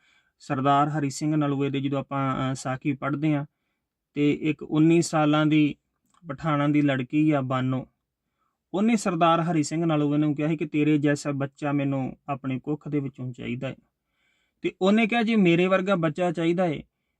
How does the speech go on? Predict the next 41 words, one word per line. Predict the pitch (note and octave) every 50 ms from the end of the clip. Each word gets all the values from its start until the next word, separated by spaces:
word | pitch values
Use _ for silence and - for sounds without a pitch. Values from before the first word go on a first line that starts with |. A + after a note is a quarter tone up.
| _
ਮੇਰੇ | - D3+ D#3 D#3+ E3+ F3
ਵਰਗਾ | F3+ F3+ E3+ E3+ F#3 F3+
ਪੁੱਤਰ | - - E3 D#3+ - F#3+ F3+ F3
ਚਾਹੀਦਾ | - D#3 D3+ D#3+ F3 E3 F3 D#3+
ਹੈ, | D3 C3 C3+ - _ _ _ _ _ _ -
ਤੇ | G3+ G3
ਮੈਨੂੰ | F3+ E3 D#3+ E3 E3+ F#3+ G#3
ਹੀ | G#3+
ਆਪਣਾ | G3 E3+ C#3+ - D3 C#3+
ਪੁੱਤਰ | C3+ - C#3 B2+ - B2 A#2+
ਬਣਾ | A2+ A#2+ B2 B2+ B2+
ਲਾ।" | B2 A#2 - - _ _ _ _ _ _ _ _ _ _ _ _ _ _ _ _ _ _ _ _ _ _ _ -
ਤੇ | G3 G3 - _ _ - F3
ਅਖੀਰ | - - - G#3 A3+ A#3 A#3 G#3 E3+
ਤੱਕ | - F3 F3 F3 - G3
ਜਿਤਨੇ | E3 D3 D3+ - - F3 E3+ F3 F3 E3+ E3+ E3 - _ _
ਸਮੇਂ | - - - D#3 D3+ D#3 D#3
ਤੱਕ | D3 D#3+ D#3+ D3+ D3 D#3+ D#3+ D#3 D3 D#3
ਸਰਦਾਰ | - - D#3+ D3 C#3+ D3 C#3 C#3+ D#3
ਹਰੀ | D3+ D3 D3 D3
ਸਿੰਘ | C#3+ - - C#3+ C#3+ C#3+ C#3+ C3+ C3+
ਨਲੂਆ | C3+ C3 C3 C3+ C3 C3 C3+ C3
ਜੀ | B2+ C3 C3 B2
ਜਿਉਂਦੇ | B2 B2+ B2 B2 B2 B2+ B2+
ਰਹੇ | C3 C#3 D3+ E3+
ਨੇ, | E3+ E3 - - _ _ _ - C3+ C3
ਅ, |
ਜਿਉਂਦੇ | C3 B2 C#3 C#3 C3+ B2+ C#3 C3+
ਰਹੇ | D3 D#3 E3+ E3+
ਨੇ, | D#3+ D3+ D#3+ F#3 A#3 _ _ _ _ _ _ _ _ _ _ _ _ _ _ _
ਤੇ | - F#3 - -
ਉੱਨੀ | G3+ G3+ G#3+ A#3 A#3+ A3
ਸਾਲ | - G#3+ G3 F#3 F3+ F3
ਦੀ | F3+ F#3
ਲੜਕੀ | F3 E3 D3+ D3 - - D#3+
ਨੂੰ | E3 E3 D#3
ਆਪਣੀ | - E3 - - D#3+ D#3
ਮਾਂ | D#3 D3+ C#3+ C3 B2+ C3
ਕਹਿੰਦੇ | B2 - B2 B2+ B2+ C3+ B2+
ਰਹੇ | B2 A2+ A2+ A2+
ਨੇ, | A#2 A2+ A#2